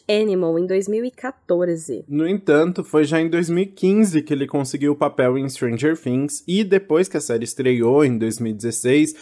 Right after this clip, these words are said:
Speaker 2: foi ficando cada vez mais difícil conciliar as duas coisas. Ele também não queria que o sucesso dele atrapalhasse o crescimento da banda como um todo, então ele chegou a participar dos álbuns até dois mil e dezoito,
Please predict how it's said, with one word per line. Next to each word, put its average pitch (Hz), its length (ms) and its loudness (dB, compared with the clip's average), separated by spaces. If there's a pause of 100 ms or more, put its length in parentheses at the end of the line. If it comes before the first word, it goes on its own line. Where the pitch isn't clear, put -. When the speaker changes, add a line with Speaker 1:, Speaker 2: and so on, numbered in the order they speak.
(140)
Speaker 2:
foi 147 160 2
ficando 156 440 -2
cada 170 260 0
vez 170 420 0
mais 156 300 0
difícil 135 480 -6
conciliar 131 560 0
as 123 140 0
duas 139 320 0
coisas. 98 520 -4 (240)
Ele 147 220 4
também 175 300 0
não 185 120 0
queria 185 300 2
que 180 140 -4
o - 20 -8
sucesso 151 680 -2
dele 131 320 2
atrapalhasse 143 840 0
o 143 60 -4
crescimento 143 640 -4
da 143 160 2
banda 131 340 2
como 139 300 0
um 170 100 -2
todo, 131 500 0 (240)
então 165 460 2
ele 165 140 0
chegou 160 400 0
a 190 60 4
participar 151 580 -2
dos 127 260 -6
álbuns 131 440 2
até 139 280 0
dois 156 300 -2
mil 160 140 0
e 143 40 0
dezoito, 131 680 -2